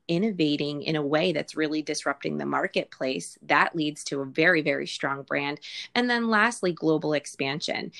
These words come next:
We are fortunate enough to be operating in the U S, Canada, Australia, and we just launched Japan just in June. So, you know, we're really expanding our global footprint, and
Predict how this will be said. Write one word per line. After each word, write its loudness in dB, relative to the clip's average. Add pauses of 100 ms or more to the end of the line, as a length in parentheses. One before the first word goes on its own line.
(200)
We 6
are 2
fortunate 2
enough 2
to 0
be 2
operating 2
in -6
the -6 (100)
U 2
S, 0
Canada, -2
Australia, 0
and -2
we -6
just 0
launched -4
Japan 0 (320)
just 4
in -2
June. 0
So, 2 (200)
you 4
know, 6
we're 4
really 4
expanding -2
our -2
global -4
footprint, -2 (260)
and 2